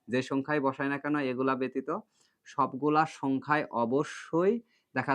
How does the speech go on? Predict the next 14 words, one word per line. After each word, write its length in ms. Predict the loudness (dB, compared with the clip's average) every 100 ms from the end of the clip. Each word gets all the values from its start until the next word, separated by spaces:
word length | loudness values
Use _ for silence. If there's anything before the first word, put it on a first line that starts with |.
| 2
যাবে 140 | 0 0
দুইশো 200 | -2 -2
চৌষট্টির 460 | -6 -6 -8 -8 -8
চেয়ে 160 | -2
বড় 100 | -2 -2
হয়ে 140 | -4 -4
যাবে। 140 | -6 -6
তাহলে 180 | -6 -6
দেখেন 200 | -6 -6 -10 _ _ _ _ 4
পাঁচ 140 | 4 6
পাঁচা 280 | 0 4 4 4 2
পঁচিশ, 300 | -2 -4 -2 2
পাঁচ 120 | 2
পঁচিশ 220 | 0 -6